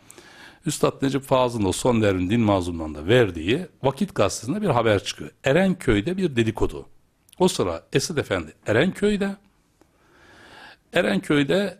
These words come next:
e, tabii bağlıları, müritleri, ihvanları öyle söyleyeyim gelip gidiyorlar. E, bunun hakkında çok sert, çok acımasız bir yazı çıkıyor.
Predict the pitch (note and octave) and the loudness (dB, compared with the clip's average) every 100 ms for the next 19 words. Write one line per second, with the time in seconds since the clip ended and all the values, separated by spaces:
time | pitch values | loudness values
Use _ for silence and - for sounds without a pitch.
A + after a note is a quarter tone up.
0 | D3+ C#3+ C#3+ C#3 D3 - C3+ A2 - _ | 2 4 4 2 -2 0 0 -2 -6 _
1 | _ _ _ _ _ _ _ D3 C3 C3+ | _ _ _ _ _ _ _ -2 2 4
2 | C3+ C3+ B2 A#2 G2+ - _ C3 A#2+ A#2 | 4 4 4 4 2 -4 _ -2 0 -2
3 | - G#2 G2 F2+ - _ - A#2+ A2 A#2 | -2 0 0 -2 -8 _ -2 0 4 2
4 | A2 G2+ F#2+ F2 - C3 G2+ F2+ F2 D#2 | 2 0 0 -2 0 2 2 0 -8 -6
5 | B2+ A2+ - D#3 D#3+ F3 E3+ G3 - _ | 0 0 -2 -8 0 2 2 0 -4 _
6 | - - - - - - - D3+ D#3+ D3 | -20 -20 -20 -20 -20 -10 0 0 0 4
7 | G#3 A#3 E3+ - A#2 G2+ A#2+ G#3+ - _ | 8 8 6 2 0 2 2 2 -4 _
8 | _ _ - B3 G3 - - B2 G2 - | _ _ 0 0 2 0 2 2 0 -4
9 | - - _ - F#3 - B2+ A2+ C#3+ C3+ | -12 -12 _ -10 -10 -4 -2 2 2 2
10 | F3+ C#3 A#2+ A2 F#2 - - D#2 - | 0 0 0 0 0 -6 -8 -12 -14